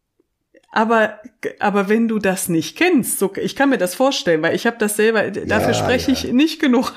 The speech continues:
Speaker 1: Albanisch,
Speaker 2: Ja.
Speaker 1: äh, also nicht erlebt, aber wenn du das nicht kennst, dann, und du diese Schlagfertigkeit nicht besitzt, dann kann
Speaker 2: Oh.
Speaker 1: dich das ganz schön in die Enge treiben.
Speaker 2: Ja, genau, <laughs> ja.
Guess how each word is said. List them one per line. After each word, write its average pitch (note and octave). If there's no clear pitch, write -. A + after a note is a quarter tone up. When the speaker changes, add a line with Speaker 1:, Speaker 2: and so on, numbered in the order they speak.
Speaker 1:
Albanisch, D#3
Speaker 2:
Ja. G3+
Speaker 1:
äh, -
also F#3+
nicht A3
erlebt, A3
aber F#3+
wenn G#3
du G#3
das G3
nicht F#3+
kennst, B3+
dann, F3
und G#3+
du A3+
diese F#3+
Schlagfertigkeit F#3+
nicht D3+
besitzt, C3+
dann F3
kann A#2
Speaker 2:
Oh. D3
Speaker 1:
dich B2
das F2+
ganz F3
schön A#3+
in C4+
die C#4+
Enge C4
treiben. A2
Speaker 2:
Ja, A2+
genau, A#2
<laughs> F2+
ja. -